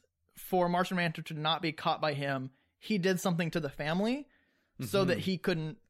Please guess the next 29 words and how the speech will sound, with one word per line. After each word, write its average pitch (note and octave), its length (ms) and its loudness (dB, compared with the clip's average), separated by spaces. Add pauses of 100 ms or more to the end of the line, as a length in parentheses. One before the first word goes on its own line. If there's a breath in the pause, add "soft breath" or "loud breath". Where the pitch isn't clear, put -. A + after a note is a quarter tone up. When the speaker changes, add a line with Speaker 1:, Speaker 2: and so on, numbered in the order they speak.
(140)
Speaker 1:
show C#3 300 0
up. - 200 -6 (220)
Speaker 2:
Okay. C#3 320 0 (320)
Speaker 1:
And G#3 160 2
there's, F#3 140 2 (100)
there's F#3 160 2
always, A3 320 4
like, G3+ 140 2
that F3 140 4
little F#3+ 220 2
explanation D#3+ 640 0
why, C#3+ 400 0 (840 soft breath)
like, F3+ 180 0
you F#3 80 4
never F3 200 4
see F3 180 4
Bruce E3 240 0
Wayne D#3 180 2
and D3 100 -2
Batman C#3+ 600 0 (100)
in D3+ 60 0
the C#3+ 80 0
same C3 240 4
Speaker 2:
Right. D3+ 80 -2
Speaker 1:
room, B2+ 240 -2
stuff - 220 -4
like G3 100 0
Speaker 2:
Okay. F3 120 0
Speaker 1:
that. B2+ 220 0